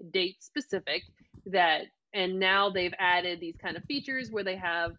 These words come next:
um, a little bit more, um, searching, like, a little bit flexible with the destinations, uh, as far as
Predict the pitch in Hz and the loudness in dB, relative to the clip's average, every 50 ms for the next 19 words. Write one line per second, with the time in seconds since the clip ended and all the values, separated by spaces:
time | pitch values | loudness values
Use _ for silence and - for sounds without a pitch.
0 | - 170 175 165 156 151 151 151 - - - - _ _ - 214 202 202 214 208 | -8 -6 -4 -4 -4 -6 -8 -10 -14 -18 -20 -20 _ _ -4 -2 0 2 2 4
1 | 196 190 196 196 - 190 185 180 180 180 175 175 170 170 170 170 165 165 - - | 4 2 0 -2 -2 -2 -2 0 2 4 4 6 6 6 6 4 4 2 0 0
2 | - 175 165 160 160 165 - - _ - - - 233 226 220 226 202 190 190 - | 0 0 0 0 -2 -4 -8 -12 _ -16 -2 0 0 2 2 0 -2 -2 -4 -4
3 | - 208 190 165 190 196 202 196 190 202 196 - _ 196 175 - - - 180 180 | -2 -2 -2 0 -2 0 2 2 2 2 -2 -2 _ 0 0 0 -2 -4 -4 -4
4 | 170 170 - 160 165 156 156 - - 190 220 233 233 226 - - 240 226 226 233 | -4 -4 -4 -2 -2 -2 -2 -2 -4 -2 0 0 0 0 -2 -2 -2 -2 -2 -4
5 | 240 - - - - - - _ _ _ - 175 170 165 - 180 - - 185 160 | -8 -10 -14 -20 -20 -20 -20 _ _ _ 2 4 4 4 2 -2 -2 0 2 2
6 | 156 170 | 2 2